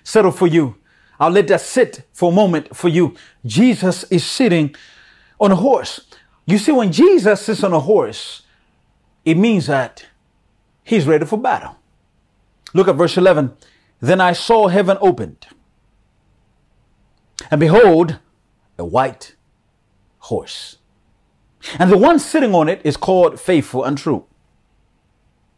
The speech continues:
And in righteousness, he makes war, and he judges." In ancient times,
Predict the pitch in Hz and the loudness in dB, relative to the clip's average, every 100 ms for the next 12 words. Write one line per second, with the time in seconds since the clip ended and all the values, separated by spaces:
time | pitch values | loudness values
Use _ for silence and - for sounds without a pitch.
0 | _ _ 143 156 160 233 - 165 - 143 | _ _ -2 2 4 2 2 -4 -2 -2
1 | 147 - - - - _ _ _ _ _ | -2 -4 -14 -16 -20 _ _ _ _ _
2 | _ _ _ - 165 190 202 - - - | _ _ _ -4 0 2 0 -2 -14 -6
3 | 151 147 214 143 120 127 _ _ _ _ | -4 0 2 2 0 -6 _ _ _ _
4 | _ _ _ _ _ _ _ _ - 156 | _ _ _ _ _ _ _ _ -2 0
5 | 156 143 - 110 156 185 175 - - - | 0 -4 -10 -4 -2 0 -2 -8 -16 -18
6 | - _ _ _ _ _ _ _ _ _ | -18 _ _ _ _ _ _ _ _ _
7 | - 196 220 220 214 202 160 180 151 143 | -4 -2 0 -2 0 -2 -2 -2 0 0
8 | 143 - | -2 -6